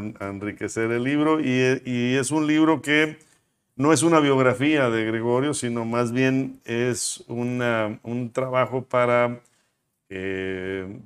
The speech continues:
posicionar la, el carácter del norestense de, de principios del siglo pasado. Porque,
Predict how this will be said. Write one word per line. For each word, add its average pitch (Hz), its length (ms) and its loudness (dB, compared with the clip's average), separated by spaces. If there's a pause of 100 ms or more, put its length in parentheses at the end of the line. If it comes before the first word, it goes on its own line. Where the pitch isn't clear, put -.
(120)
posicionar 117 760 0
la, 127 200 0 (120)
el 107 180 -6
carácter 120 680 2
del 107 160 -2
norestense 101 840 -4
de, 92 260 -14 (140)
de 92 100 -12
principios 110 460 -8
del 95 160 -6
siglo 101 280 -10
pasado. 90 480 -14
Porque, 107 420 -6